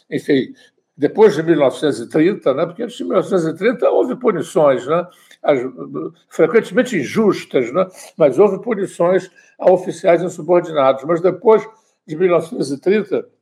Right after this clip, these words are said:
e sobretudo a partir da, da reconstitucionalização em mil novecentos e quarenta e cinco,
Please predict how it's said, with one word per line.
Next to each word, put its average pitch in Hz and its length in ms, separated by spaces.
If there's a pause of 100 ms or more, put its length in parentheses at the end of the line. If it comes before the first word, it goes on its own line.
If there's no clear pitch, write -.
(260)
e - 80
sobretudo 180 500
a - 40
partir 156 400
da, 131 300 (280)
da 135 140
reconstitucionalização 147 1500
em 147 60
mil 143 120
novecentos 135 400
e 113 40
quarenta 139 360
e 127 40
cinco, - 420